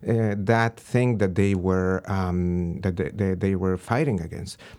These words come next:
But in that moment, the Sandinistas were a real, a, a real revolution, and it was, it was a, um, it was obscene the way in which this, the most powerful country in the world,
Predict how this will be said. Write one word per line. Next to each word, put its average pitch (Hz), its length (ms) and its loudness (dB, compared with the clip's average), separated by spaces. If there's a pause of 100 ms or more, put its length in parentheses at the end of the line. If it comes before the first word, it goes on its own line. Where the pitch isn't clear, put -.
(100)
But 117 120 2
in 113 160 4
that 143 180 0
moment, 131 520 2 (380)
the 131 100 2
Sandinistas 147 880 0
were 165 400 2
a 147 80 0
real, 170 460 2
a, 135 500 -4
a 135 80 2
real 151 300 2
revolution, 143 720 0 (340)
and 131 180 2
it 147 220 0
was, 165 540 0
it 143 140 0
was 147 280 -2
a, 139 400 0
um, 127 380 -2 (760)
it 131 160 -2
was 147 160 0
obscene 123 840 0
the 98 100 0
way 131 480 2 (400)
in 131 380 0
which 135 560 0 (280)
this, 147 640 2
the 127 120 2
most 139 540 0
powerful 123 440 0
country 127 500 -2
in 113 140 2
the 107 280 0
world, 110 520 0